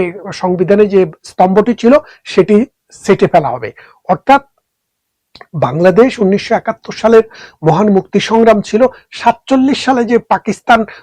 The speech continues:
ধর্মের ভিত্তিতে হয়েছিল, তার বিপরীতে গিয়ে উনিশশো একাত্তর সালে ধর্ম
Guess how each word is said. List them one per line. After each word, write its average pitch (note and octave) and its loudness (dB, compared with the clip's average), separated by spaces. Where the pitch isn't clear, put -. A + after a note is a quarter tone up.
ধর্মের G#3+ 6
ভিত্তিতে G#3 -2
হয়েছিল, G3+ 0
তার F3+ 0
বিপরীতে F#3+ -2
গিয়ে F3+ 2
উনিশশো F3+ -2
একাত্তর G#3 -4
সালে G#3 2
ধর্ম G#3+ 6